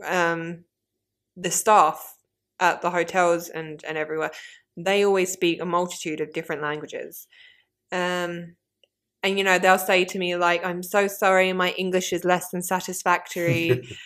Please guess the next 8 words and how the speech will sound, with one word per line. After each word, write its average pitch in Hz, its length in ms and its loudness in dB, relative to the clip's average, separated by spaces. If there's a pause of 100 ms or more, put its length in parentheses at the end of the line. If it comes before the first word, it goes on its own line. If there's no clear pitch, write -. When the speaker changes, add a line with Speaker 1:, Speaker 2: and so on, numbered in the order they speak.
(260)
Speaker 1:
Um, 180 800 0
I 196 160 8
only 202 360 4
know 190 220 4
very 190 220 4
perfunctory 208 680 0
English." 196 840 6 (360)
Um, 180 400 4